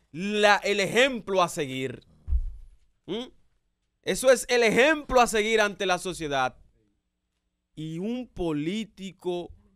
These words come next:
en la República Dominicana que no ha aportado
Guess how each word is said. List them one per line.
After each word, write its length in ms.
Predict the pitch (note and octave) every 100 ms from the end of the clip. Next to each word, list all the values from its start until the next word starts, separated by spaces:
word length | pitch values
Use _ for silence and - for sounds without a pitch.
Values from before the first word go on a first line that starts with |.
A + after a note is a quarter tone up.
| _ _ _ _ _
en 180 | C3+ C#3+
la 120 | C#3
República 640 | C3+ C3 - F#3+ F#3+ F3+ E3
Dominicana 1040 | D3+ C#3+ C3+ B2+ - F3 F#3+ F3+ E3 - - - _ _ _ _ _ _ _ _ _
que 520 | F3+ E3+ E3+ D#3 - _ _
no 380 | - F3 A#3 A3+
ha 120 | A3+
aportado 1080 | A3 G#3 F#3+ E3 - - G3 A3 G#3 G3 F3